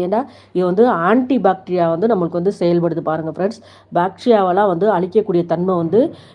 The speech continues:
இந்த கருவேப்பிலைக்கு வந்து அதிக அளவு இருக்குதுங்க. ரத்த சோகையெல்லாம் வந்து தடுக்கக்கூடிய தன்மை நிறையா இருக்குது பாருங்க ஃப்ரெண்ட்ஸ். வயிற்றுப்போக்கு இதெல்லாம் வந்து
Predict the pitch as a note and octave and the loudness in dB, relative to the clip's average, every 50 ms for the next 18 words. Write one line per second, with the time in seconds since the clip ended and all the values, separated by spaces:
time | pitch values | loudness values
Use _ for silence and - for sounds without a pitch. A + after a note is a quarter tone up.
0 | _ - F#3 F3 E3+ D#3+ E3 F3 F3 F#3+ G#3 G#3 G#3 G3 F3 F3 F3 E3 E3 G#3 | _ -6 -4 -2 -2 -2 0 0 2 2 2 2 0 -2 -4 -2 -2 -2 0 -2
1 | B3 B3+ F#3 D#3+ E3 F3+ F3 F#3 E3+ E3+ E3+ E3 D#3+ D#3+ E3+ D#3 D#3+ D#3+ E3+ F#3+ | -2 -2 -4 -4 -4 -4 -2 -2 -2 -2 -2 -4 -6 -6 -6 -6 -4 -2 -2 -2
2 | B3 B3 - - E3 E3+ E3 - - B3+ B3 B3 - G#3+ F#3+ G3 F#3 F3 E3+ E3+ | -4 -4 -6 -6 -6 -6 -6 -4 0 0 0 0 0 0 0 0 0 0 0 0
3 | F#3 F#3+ F3 E3 D#3+ F#3+ A#3 D#4+ F4 - _ _ _ _ _ _ _ - F3+ F3 | 0 -2 -2 -2 0 0 0 0 0 -4 _ _ _ _ _ _ _ -4 -2 -2
4 | G3+ - G#3+ - F#3+ E3+ F3 E3+ E3+ D#3+ E3 F3 G3 B3+ C#4 G#3+ E3 D#3+ E3 E3+ | 0 0 -2 0 0 -2 -2 -2 -2 -2 -2 0 0 0 0 -2 -4 -4 -2 -2
5 | E3+ E3+ D#3+ D#3+ - D#3 D3+ D#3 D#3+ D#3+ D#3 D3+ - E3+ F#3+ A3 A3+ - _ _ | -2 -2 -4 -4 -6 -10 -6 -6 -6 -6 -6 -6 -4 -2 -2 -4 -4 -8 _ _
6 | _ _ _ _ _ _ - F#3 A3+ C4 B3 B3+ - C#4 - - G3 F#3 F3 F3+ | _ _ _ _ _ _ 2 2 4 4 2 0 -2 -2 -2 0 -2 -2 -2 -2
7 | - F3 F3+ - - E3+ E3+ F3+ G#3 G#3+ F#3+ F3+ F3 F3 G3+ | -2 -2 -2 -2 -2 -2 -2 -2 -2 -2 -2 -2 0 0 0